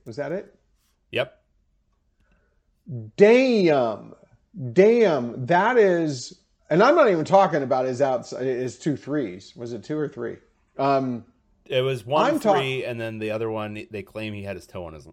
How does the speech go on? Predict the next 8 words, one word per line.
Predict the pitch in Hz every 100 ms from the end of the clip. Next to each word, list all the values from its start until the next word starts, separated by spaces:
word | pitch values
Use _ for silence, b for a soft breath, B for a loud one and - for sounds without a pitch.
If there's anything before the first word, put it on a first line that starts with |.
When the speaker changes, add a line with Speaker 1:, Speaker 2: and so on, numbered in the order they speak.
| -
Speaker 2:
on | 95
the | 85
line. | 78 76 73 _ _ _ _ _ _ _ _
Speaker 1:
I'm | - 254 320
talking | 226 220 208 208 160
about | 139 151 147 143 147 120
the | 143 135 120 - _ _ _ - 151 -
complete, | 185 165 - 214 226 240 -